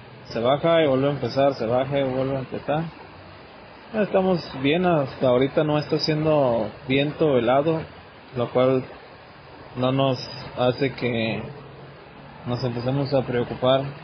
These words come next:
y sentirnos incómodos. Pero sí estamos viendo que la lluvia está constante, está fuerte, está imparable ahorita. Mucha gente llegando todavía a hacer sus compras.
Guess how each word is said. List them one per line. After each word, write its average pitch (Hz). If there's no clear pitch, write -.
y 123
sentirnos 127
incómodos. 135
Pero 170
sí 151
estamos 165
viendo 165
que 135
la 117
lluvia 135
está 135
constante, 139
está 139
fuerte, 135
está 131
imparable 123
ahorita. 120
Mucha 156
gente 165
llegando 151
todavía 160
a 156
hacer 151
sus 160
compras. 170